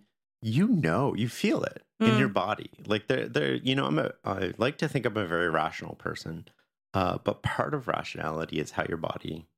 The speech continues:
Speaker 1: feels. Your body often has an intuition about relationships. It's not always right.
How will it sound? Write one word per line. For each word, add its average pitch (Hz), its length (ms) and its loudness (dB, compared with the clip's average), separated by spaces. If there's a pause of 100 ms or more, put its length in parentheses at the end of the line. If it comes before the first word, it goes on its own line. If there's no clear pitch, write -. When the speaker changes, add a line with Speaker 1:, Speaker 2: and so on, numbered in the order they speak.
Speaker 1:
feels. - 480 -2
Your 92 80 2
body 139 420 2
often 95 340 0
has 87 200 -2
an 87 100 2
intuition - 760 -2 (540)
about 85 580 0
relationships. - 600 -6
It's - 120 -4
not 160 180 2
always 311 240 2
right. - 400 -2